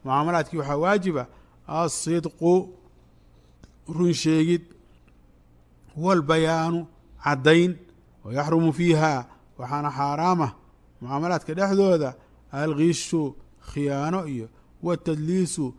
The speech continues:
wax hoosaasin, wax la qariyo, walkitmaanu iyo qaris. Walghishu marka, ghishku muxuu yahay?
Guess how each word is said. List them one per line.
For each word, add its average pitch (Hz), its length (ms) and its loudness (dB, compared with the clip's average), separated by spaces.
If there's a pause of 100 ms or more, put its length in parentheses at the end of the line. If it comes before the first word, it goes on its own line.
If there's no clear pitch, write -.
(240)
wax 135 140 -4
hoosaasin, 160 760 0 (420)
wax 135 160 -8
la 147 120 -4
qariyo, 139 440 0 (400)
walkitmaanu 156 720 -6
iyo 160 100 -6
qaris. 170 440 -6 (2000)
Walghishu 233 480 6
marka, 170 360 0 (1200)
ghishku 214 400 2
muxuu 175 400 4
yahay? 127 680 0